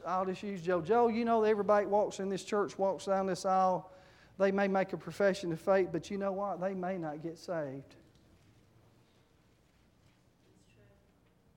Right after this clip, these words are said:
I wish they did. There's been a lot of people that's walked, you know, I've had the privilege of baptizing over two hundred seventy-five people since I've been pastor here of this church.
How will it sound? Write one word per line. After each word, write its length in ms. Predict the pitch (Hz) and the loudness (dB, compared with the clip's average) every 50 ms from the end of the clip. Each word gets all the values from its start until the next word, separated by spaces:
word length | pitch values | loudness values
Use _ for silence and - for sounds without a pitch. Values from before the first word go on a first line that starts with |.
| _ - | _ -6
I 80 | 147 156 | -4 -2
wish 240 | 170 185 185 185 - | 0 0 0 -2 -2
they 160 | - 175 170 | -4 -4 -2
did. 380 | 180 202 220 220 202 190 190 170 - - _ _ _ _ 107 104 - - - - _ _ _ _ _ _ _ _ _ _ - | -2 -2 -4 -4 -6 -8 -10 -14 -18 -20 _ _ _ _ -20 -20 -20 -20 -20 -20 _ _ _ _ _ _ _ _ _ _ -10
There's 120 | 170 160 | -4 0
been 140 | 170 202 202 | 0 2 2
a 60 | 185 | 2
lot 320 | 180 190 202 208 208 208 | 2 2 2 4 4 4
of 100 | 214 202 | 2 2
people 340 | 208 226 240 226 226 202 180 | 2 0 0 0 -2 -4 -4
that's 200 | 170 156 - - | -4 -4 -4 -2
walked, 280 | 190 190 190 185 202 185 | 0 0 2 2 0 -2
you 100 | 202 202 | -4 -2
know, 120 | 202 202 | -2 -2
I've 180 | 202 208 208 208 | -2 -2 -2 -2
had 120 | 214 196 | -2 -2
the 60 | 185 | -4
privilege 380 | 175 - - 208 202 185 175 156 | -4 -2 -2 -2 -2 -2 -6 -6
of 80 | 156 170 | -4 -2
baptizing 600 | 190 196 190 - - 196 190 190 175 185 180 190 | -2 -2 -2 -2 -2 -2 -2 -2 -2 -2 -2 0
over 180 | 190 180 175 | 0 0 -2
two 200 | 165 - 220 220 | -2 -2 -2 0
hundred 240 | 196 214 208 196 175 | 0 0 -2 -2 -4
seventy-five 800 | - - 208 202 196 202 185 - - 175 170 160 151 139 - - | 0 2 2 2 2 0 -2 0 0 2 2 2 2 0 -4 -4
people 320 | - 196 196 - - 151 | -4 -4 -4 -4 -6 -10
since 280 | 143 - 170 156 - - | -8 -8 -8 -8 -6 -6
I've 120 | 165 160 | -6 -4
been 140 | 170 165 170 | -4 -6 -6
pastor 420 | 160 170 165 156 147 151 - 165 160 | -4 -4 -4 -4 -4 -6 -10 -12 -10
here 120 | 160 151 | -10 -10
of 80 | 143 147 | -10 -10
this 160 | 160 151 - | -12 -14 -14
church. 540 | - - 185 185 175 165 - 156 - - | -12 -10 -8 -8 -8 -10 -12 -16 -20 -20